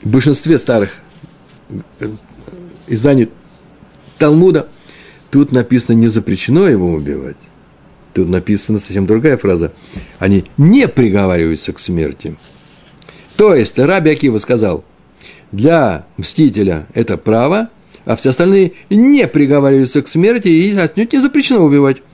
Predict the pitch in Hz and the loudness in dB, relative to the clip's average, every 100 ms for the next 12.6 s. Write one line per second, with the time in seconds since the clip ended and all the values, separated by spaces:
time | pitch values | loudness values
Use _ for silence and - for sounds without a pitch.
0 | _ - - 247 170 170 170 - 151 143 | _ -8 -2 2 2 2 0 0 0 2
1 | 110 117 107 90 85 - _ _ _ _ | 2 0 0 -4 -6 -10 _ _ _ _
2 | _ _ _ _ _ - - 127 - 240 | _ _ _ _ _ -20 -4 -2 0 0
3 | 208 87 - - _ _ - - - - | 0 -6 -8 -20 _ _ -20 -20 -14 0
4 | 131 170 165 131 113 156 139 107 147 131 | 2 2 2 2 0 2 0 0 0 0
5 | 107 104 107 185 135 - 208 175 180 180 | 0 -4 -2 -2 -4 -2 -2 0 2 4
6 | 180 208 240 160 110 107 _ _ - 139 | 4 2 0 -6 -8 -10 _ _ -2 2
7 | 143 135 214 208 175 131 _ _ _ _ | 2 0 -2 -2 -4 -4 _ _ _ _
8 | _ _ - - - 135 - 143 117 - | _ _ -20 -10 -2 -2 0 0 0 0
9 | 160 139 123 123 143 120 127 131 123 120 | 0 0 0 2 0 0 0 0 2 2
10 | 113 104 90 - 240 220 208 185 180 170 | 2 -2 -2 0 2 4 2 2 2 2
11 | 156 147 147 190 160 151 135 - - _ | 0 -2 0 -2 -2 -4 -6 -8 -12 _
12 | - 123 - 104 87 | -4 -4 -2 -2 -2